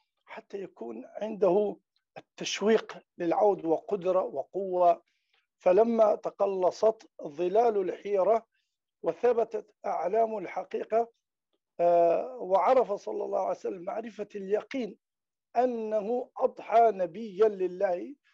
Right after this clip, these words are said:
الكبير المتعال، يعني تيقن بأنه هو نبي.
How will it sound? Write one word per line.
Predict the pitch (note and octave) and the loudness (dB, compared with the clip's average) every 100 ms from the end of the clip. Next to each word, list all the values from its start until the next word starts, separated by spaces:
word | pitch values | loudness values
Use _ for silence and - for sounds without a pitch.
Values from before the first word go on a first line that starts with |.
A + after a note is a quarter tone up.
| _ - | _ -10
الكبير | E3+ G3+ F#3+ | -6 -4 -4
المتعال، | E3 D#3 D3+ - _ - | -4 -6 -8 -10 _ -8
يعني | A#3 C4 G#3 G#3+ | 2 4 4 0
تيقن | - F#3+ A3 A3+ - G3+ G3+ C#4 - _ - | -4 2 2 2 -2 -2 0 -2 -4 _ -8
بأنه | E3+ E3+ | -6 -2
هو | D#3 F3+ | -2 -2
نبي. | E3 D#3+ B2+ A2+ | -2 -4 -8 -20